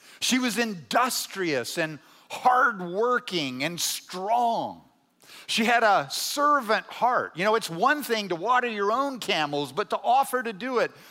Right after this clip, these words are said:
for someone else. She was generous and hospitable,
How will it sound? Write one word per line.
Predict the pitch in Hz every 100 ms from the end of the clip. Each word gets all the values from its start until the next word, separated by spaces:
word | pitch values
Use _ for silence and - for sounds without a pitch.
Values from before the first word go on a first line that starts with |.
| -
for | - 196
someone | - 240 240 240 226
else. | 220 254 202 101 - - - -
She | - 254
was | 254 185
generous | 131 - 277 285 240 147 127
and | - 196
hospitable, | 175 233 214 - - 269 269 233 143 151 175